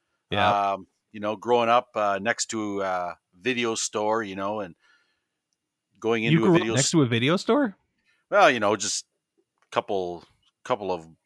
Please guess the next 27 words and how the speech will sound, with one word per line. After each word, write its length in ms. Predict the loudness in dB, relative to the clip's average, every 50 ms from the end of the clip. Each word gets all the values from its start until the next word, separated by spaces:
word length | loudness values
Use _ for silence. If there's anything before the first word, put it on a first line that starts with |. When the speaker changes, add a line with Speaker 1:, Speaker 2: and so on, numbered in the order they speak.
| _ _ -14
Speaker 2:
steps 340 | -10 -2 0 0 0 0 0
down 240 | 0 0 0 0 0
the 60 | 0 2
road, 320 | 4 6 6 6 4 0
Speaker 1:
Ah, 40 | -2 -4
Speaker 2:
but 160 | -4 -6 -4 0
yeah, 240 | 4 6 6 6
Speaker 1:
okay. 120 | 6 2 -4 -6 -2
Speaker 2:
pretty 180 | 0 0 2 4
mu-, 260 | 4 4 4 2 0 -4
pretty 160 | -2 0 2
much 220 | 4 4 4 4 4
Speaker 1:
Okay. 80 | 2 2
Speaker 2:
around 180 | 4 4 4
the 60 | 2 -2
cor-, 320 | -2 0 0 0 0 -2 0
around 300 | 2 4 6 6 6 4
the 60 | 2
corner, 340 | -2 0 0 0 2 2 2
around 200 | 0 0 0 0
the, 160 | -4 -6 -8 _ _ _ _ _ _ _ _ _ _ _ _ _ _ _ _
around 260 | -10 -6 -4 -4 -2 -2
the 80 | -4
way. 300 | -4 -4 -4 -4 -6 -8 -6
And, 300 | -4 -2 0 0 0 0
Speaker 1:
Nice. 40 | 0
Speaker 2:
uh, 320 | 0 2 2 2 0 -2